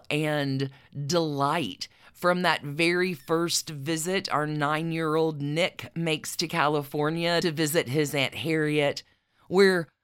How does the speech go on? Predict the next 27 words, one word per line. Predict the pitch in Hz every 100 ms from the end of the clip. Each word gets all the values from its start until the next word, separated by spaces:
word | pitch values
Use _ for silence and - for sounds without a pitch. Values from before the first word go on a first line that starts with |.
| _ -
little | 175 220 233
kid | - 254 269 214
is | 185 -
telling | 175 196 202 196
the | 180
tour | - 180 190
bus | 180 156 -
drivers | 143 143 147 151 156 151 151
about | 160 160 156
what | 208 214
they're | 233
missing | 226 233 233 220
out | 220 214 -
on | 127 127 117 117 120
within | 139 135 143 127
their | 131 120
tour | 120 202 185 185 180
and, | 170 139 135 -
oh, | 269 254 202 110 - _ _ _ -
the | 190 185
fabulousness | - 156 190 185 180 170 156 156 143 147 -
of | 151
the | 147
Brown | 143 135 135 135 131 131
Derby | 120 123 135 113 110 -
as | 120 113 127
well. | 123 127 107 80 60